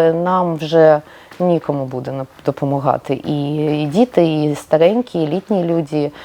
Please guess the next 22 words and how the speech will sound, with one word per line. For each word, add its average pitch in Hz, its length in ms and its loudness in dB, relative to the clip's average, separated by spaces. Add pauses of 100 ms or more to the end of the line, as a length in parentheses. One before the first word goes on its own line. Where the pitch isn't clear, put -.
(260)
вже 151 560 0
їм 160 420 2
не 151 100 4
буде 143 280 0
нужна, 139 640 -2 (260)
потрібна 139 400 0
наша 139 280 -4
допомога. 131 600 -4 (280)
Тому 247 440 6
дев'яносто 202 720 2
процентів 220 680 2
десь, 165 500 2
е, 151 220 4 (520)
сьогодні 175 720 0 (100)
роботи 160 440 2
фонду — 226 440 2
це 214 320 6
робота 175 420 2
з 160 80 -4
військовими, 220 640 2
але 175 380 4
ми, 220 400 0